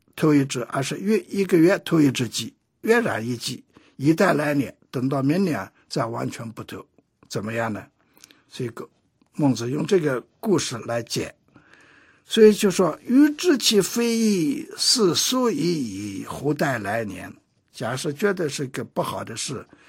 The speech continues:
啊，马上就要把它去掉，怎么能够说还要等到明年再说呢？所以啊，戴颖之想请宋王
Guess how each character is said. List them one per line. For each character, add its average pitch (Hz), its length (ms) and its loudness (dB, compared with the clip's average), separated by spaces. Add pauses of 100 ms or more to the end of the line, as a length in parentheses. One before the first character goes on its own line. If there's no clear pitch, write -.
(240)
啊， - 180 -16
马 101 240 -6
上 151 220 -2
就 208 100 2
要 147 140 2
把 110 180 -6
它 98 180 -10
去 - 280 -8
掉， 107 180 -12 (380)
怎 104 160 -6
么 117 100 -4
能 135 120 2
够 127 100 -6
说 127 220 -8
还 160 120 -6
要 120 100 -4
等 107 220 -10
到 107 280 -4
明 139 180 -2
年 147 160 -2
再 117 160 -6
说 104 240 -10
呢？ 107 160 -14 (1040)
所 269 180 2
以 247 80 10
啊， 214 80 8
戴 240 220 6
颖 160 180 4
之 226 300 -2 (220)
想 185 340 -2
请 160 260 -2
宋 190 360 2
王 151 260 -2